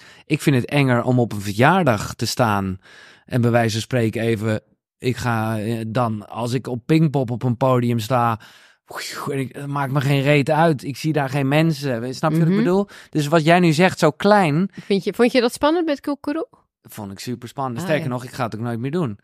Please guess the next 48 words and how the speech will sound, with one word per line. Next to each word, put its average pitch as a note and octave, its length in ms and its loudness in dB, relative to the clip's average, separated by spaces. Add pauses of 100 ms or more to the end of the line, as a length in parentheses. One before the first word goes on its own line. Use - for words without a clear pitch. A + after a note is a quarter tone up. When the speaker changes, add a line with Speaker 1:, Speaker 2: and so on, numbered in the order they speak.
Speaker 2:
Zo B3 220 0
spannend. E3 340 -4
Nou, G3 120 0
dat G#3 100 -2
heb - 100 0
Speaker 1:
Omdat G#3 160 4
Speaker 2:
ik A3+ 60 6
dus G#3 100 2
Speaker 1:
ik - 60 -6
ge-, G#3+ 80 -2
omdat G3 180 2
ik F#3+ 60 -2
gewoon F3+ 220 -4
dacht: E3+ 240 -6
nee, D3 220 -6
nee, B2 160 -8
nee. A#2 280 -10
Speaker 2:
Dat A#3 180 2
heb G#3+ 140 2
ik B3 140 2
dus C4 140 2
met, B3 220 2
ja, A#3 140 2
met A#3+ 160 4
die A#3 140 -2
lezing A#3 420 2
online A#3+ 400 4
bij A3 120 0
jou, G3+ 220 2
dat G#3+ 100 -2
ik A3 140 -6
in A#3+ 60 0
Speaker 1:
Ja? F#3 120 4
Speaker 2:
zo'n C4 100 2
cameraatje A#3+ 560 4
moet G3 160 0
praten. F#3+ 300 -2
Ik A#3+ 100 -8
praat G3+ 240 2
liever A#3 240 0
voor G3 80 -4
tweeduizend F#3+ 520 2
man G3 180 2
dan C#4+ 120 0
in C#4+ 120 0
zo'n D4 160 -2
cameraatje. C4+ 720 -2
Speaker 1:
Ah, D#3+ 60 -10